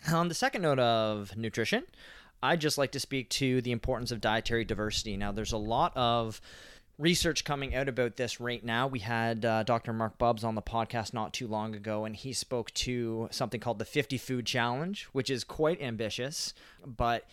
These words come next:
basically, the research that's coming out now is just showing that the more diversity you have in your diet, especially when it comes to fruit and vegetables, so produce and real food, <laughs> the more diversity you have, you're gonna have more microbial diversity within your gut,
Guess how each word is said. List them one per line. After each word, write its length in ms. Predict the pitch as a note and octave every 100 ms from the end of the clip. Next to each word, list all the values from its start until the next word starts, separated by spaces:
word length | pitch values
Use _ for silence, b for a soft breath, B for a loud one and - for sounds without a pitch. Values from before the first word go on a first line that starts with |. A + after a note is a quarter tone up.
| B B
basically, 260 | E3 E3+ G3+
the 120 | D#3+
research 380 | C#3+ C3+ C#3 B2
that's 200 | B2+ -
coming 280 | B2+ B2 B2
out 100 | -
now 220 | A2+ A#2
is 80 | A2+
just 200 | B2 A2
showing 360 | B2+ A#2 A2
that 380 | G#2 G#2+ G#2 A2+
the 60 | A#2+
more 200 | C3+ G#3
diversity 680 | F3+ C3 G#2+ C3 - B2+
you 180 | B2 A2+
have 280 | F2+ B2 A#2
in 80 | A#2
your 120 | A2
diet, 440 | G#2+ G2+ G2+ G2+ -
especially 500 | - - E3+ F3 F#3
when 140 | D#3+
it 80 | D3
comes 200 | D3 C3
to 100 | -
fruit 260 | - C#3 C#3+
and 100 | C3+
vegetables, 560 | A#2 G#2+ G2+ F#2 C#3 -
so 200 | A#2 G#2
produce 760 | - A#2+ F#2+ F#2 E3 - - -
and 180 | F#2
real 420 | G2+ A#2+ A#2+ A#2 B2+
food, 760 | - B2+ A#2+ G2+ F3 F3 F#3+ - -
<laughs> 240 | - - -
the 60 |
more 180 | B2 D3+
diversity 400 | E3+ D3 D#3+ -
you 100 | D3
have, 460 | A#2+ A2 A2 D#3+ E3 B B A#2
you're 140 | B2+
gonna 140 | D3
have 280 | C3+ C#3+ B2
more 320 | C3 D3 E3
microbial 720 | C#3 C3+ B2 - C#3 C3 C#3 A#2+
diversity 520 | A2 A#2 G#2+ A2+ A2
within 360 | G#2 A2 B2
your 120 | G#2+ G2+
gut, 500 | F#2 B2+ G2+ -